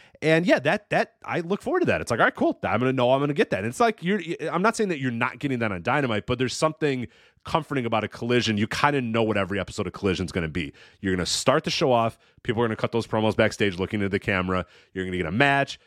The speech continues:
You're gonna get a promo. You're gonna get a match. You're gonna get a promo. And then you're gonna get this big time main event. And that's fine by me, man. You know what I mean? That I, I, I like a very simple wrestling show sometimes, and a Collision is definitely doing that. And, and yeah, it's been,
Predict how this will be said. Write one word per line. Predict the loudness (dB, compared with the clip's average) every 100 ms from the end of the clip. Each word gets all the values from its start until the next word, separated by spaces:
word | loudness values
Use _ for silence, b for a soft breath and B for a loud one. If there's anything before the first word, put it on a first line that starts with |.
| b
You're | -12
gonna | -10
get | -10
a | -4
promo. | 2 2 4 2 2
You're | -2 -8
gonna | -6
get | -6
a |
match. | 0 2 2 0 -4
You're |
gonna | -6 -6
get | -6
a |
promo. | 0 0 2 0
And | 0
then | -2
you're | 0
gonna | -2
get | -4
this | 0
big | 0
time | 0 -2
main | -2
event. | -4 -6 -8
And | -2 4
that's | 4 2 -6 -12 _ -20
fine | -6 0 2
by | 2 -2
me, | -2
man. | -8 -6
You | -2
know | 0
what |
I |
mean? | 2 2
That | 2
I, | 2 2
I, | 2 0 -2 b b b
I | -6
like | -4 -2
a | -2
very | 4 4 4
simple | 0 -4 0 2
wrestling | 2 0 -4 -6
show | -8
sometimes, | -6 -6 -4 -2 -2
and | -2
a | -2
Collision | 2 2 2
is | 0
definitely | 0 0 -2
doing | 0 0
that. | 2 2
And, | 2
and | 0 2
yeah, | 0
it's | 0
been, | 0 0 0